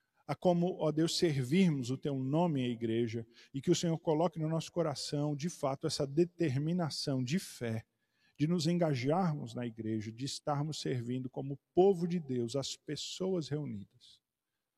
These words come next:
Eu te agradeço, ó Pai, pela Tua palavra que nos exorta, que nos instrui, que nos dá a direção,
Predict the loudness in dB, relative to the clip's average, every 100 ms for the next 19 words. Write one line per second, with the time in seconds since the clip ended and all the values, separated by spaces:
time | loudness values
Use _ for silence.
0 | _ _ -6 -2 0 0 0 -2 -2 -4
1 | -6 -8 -6 -6 -4 -4 -2 -2 2 2
2 | 2 0 -4 -6 -4 -6 -2 4 4 2
3 | -6 -16 -18 _ _ _ _ _ _ -4
4 | 0 0 0 -2 -4 -6 0 2 2 0
5 | -4 -18 -20 _ _ _ _ 0 2 4
6 | 4 4 4 4 4 2 -2 0 0 -2